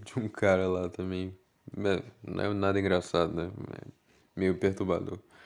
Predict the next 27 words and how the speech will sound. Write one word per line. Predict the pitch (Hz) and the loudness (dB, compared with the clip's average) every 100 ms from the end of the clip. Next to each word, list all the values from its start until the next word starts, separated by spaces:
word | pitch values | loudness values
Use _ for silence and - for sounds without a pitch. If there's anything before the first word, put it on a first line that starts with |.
| - | -4
Também | - 165 135 | 2 6 6
já | 98 92 | 8 8
fizeram | 90 - 87 85 87 | 6 2 8 8 8
isso | 85 | 0
comigo. | - 92 80 80 - _ _ - | -2 0 0 -4 -12 _ _ -18
Eu | |
fiquei | - 90 | -10 -6
bem | 82 98 120 | -2 -2 -2
puto. | - - 90 - - - _ - - - | -6 -6 -6 -8 -20 -20 _ -20 -20 -2
Mas | - | 0
quando | - 254 190 | 2 2 4
fazem | 165 139 135 | 4 6 4
em | 110 | 4
homem, | 98 131 147 92 | 6 6 6 2
né? | 85 104 107 - - - - | 2 -2 -4 -8 -10 -10 -6
Ninguém | 98 98 113 | -2 2 4
liga | 104 104 | 6 2
tanto | 98 - 92 92 92 | 0 0 0 0 -4
assim, | - - | -8 -8
né? | 104 104 - - - - _ | -10 -10 -12 -20 -20 -20 _
É. | - 135 98 - _ - - _ _ _ _ _ _ - - - - - - _ - - - - _ - - _ _ - | -4 -4 -6 -16 _ -20 -20 _ _ _ _ _ _ -20 -20 -20 -20 -20 -20 _ -18 -18 -20 -20 _ -20 -20 _ _ -8
Ainda | 127 123 | 0 2
mais | 117 107 | 4 2
quando | 123 117 117 101 95 | 2 2 4 6 6
é | 98 | 4
mulher, | 101 92 92 90 90 | 2 4 4 4 0
tipo, | - - - - | -8 -12 -12 -12